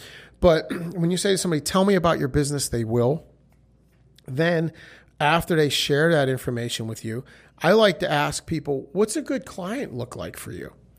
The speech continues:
So you do blah, you know, you do blank. "What's a good client look like for you?" And they'll start to tell us. Well, we like to work with people that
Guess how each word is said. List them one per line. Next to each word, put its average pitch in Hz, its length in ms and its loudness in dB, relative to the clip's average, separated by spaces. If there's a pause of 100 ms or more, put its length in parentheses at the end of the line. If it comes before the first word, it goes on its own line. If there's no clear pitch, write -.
(340)
So - 160 0
you 185 180 4
do 180 240 4
blah, 127 680 0
you 131 140 0
know, 127 80 2
you 131 160 2
do 143 160 4
blank. 123 500 0
"What's 175 220 0
a 285 40 0
good 285 220 0
client 233 460 -2
look 120 220 -2
like 117 200 -4
for - 140 -10
you?" 101 240 -6 (500)
And 151 220 4
they'll 175 120 4
start 160 320 2
to 147 60 -6
tell 139 380 -2
us. - 300 -10 (160)
Well, 131 360 -2
we 156 320 2
like 160 300 4
to 135 80 0
work 139 300 0
with - 160 -8
people 139 400 2
that 120 300 0